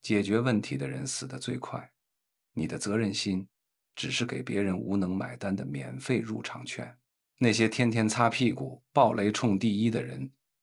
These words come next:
最后没升职，反而成了顺理成章的背锅侠。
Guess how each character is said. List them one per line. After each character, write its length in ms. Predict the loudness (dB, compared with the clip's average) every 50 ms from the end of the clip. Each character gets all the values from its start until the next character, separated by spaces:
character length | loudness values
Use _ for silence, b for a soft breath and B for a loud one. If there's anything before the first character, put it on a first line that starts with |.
| _ _ -2
最 180 | 2 4 4
后 200 | 4 4 4 4
没 180 | 4 4 4 2
升 240 | 2 4 4 2 2
职， 320 | 2 0 0 0 -2 -2 -8 _ -18
反 440 | -16 -16 -14 -14 0 4 4 6 6
而 160 | 6 4 4
成 220 | 2 2 2 2
了 60 | 2
顺 240 | 2 2 2 2 2
理 160 | 2 0 -4
成 240 | -6 -4 -2 0 0
章 160 | 2 0 0
的 80 | 0 0
背 200 | 0 0 0 2
锅 160 | 2 0 0
侠。 360 | 0 0 -4 -8 -8 -10 -14